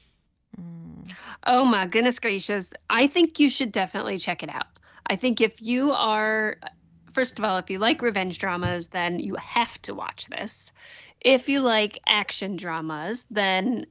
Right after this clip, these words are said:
Speaker 2: or mobster dramas or gang dramas, then this definitely is gonna appeal to you. But honestly, even if you just want to see, like, I don't, I mean, she, it's a, it's a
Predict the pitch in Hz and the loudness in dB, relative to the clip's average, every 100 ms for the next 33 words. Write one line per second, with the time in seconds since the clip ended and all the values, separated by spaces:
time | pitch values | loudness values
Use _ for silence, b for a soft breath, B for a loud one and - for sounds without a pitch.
0 | - 214 214 208 202 185 180 - 196 180 | -4 0 2 4 2 0 -4 -8 -6 -6
1 | 170 175 175 175 175 180 190 185 180 180 | -4 -2 -2 -2 -4 -4 0 2 2 0
2 | 180 - 233 - - - 190 175 175 180 | -4 -6 -14 -14 -14 -6 -2 -2 -2 -4
3 | 175 196 185 185 175 - 185 165 202 196 | -4 0 0 0 -4 -2 -2 -4 -4 -6
4 | - 196 175 180 180 - - 196 180 - | -2 -2 0 -2 -2 -2 -4 -4 -4 -4
5 | 180 170 170 B B B 254 247 233 277 | -2 -2 -2 B B B 2 4 4 4
6 | 311 - 226 - 214 262 277 - 226 - | 2 -2 -4 -2 -2 2 2 2 -2 -4
7 | 214 214 202 196 196 190 - 220 202 180 | -4 -2 -2 -2 0 -2 -2 -2 0 0
8 | - - 196 170 - - 196 190 180 170 | -2 -6 -4 -4 -8 -8 -4 -2 0 0
9 | 160 - B B B B B _ _ _ | -2 -8 B B B B B _ _ _
10 | - 185 294 254 - 240 220 214 202 - | -6 0 2 2 0 2 6 6 4 -2
11 | - - - 233 _ - 233 - 202 175 | -8 -8 -6 -8 _ 4 4 4 2 2
12 | - 214 - 190 180 | -2 -4 -4 -4 -4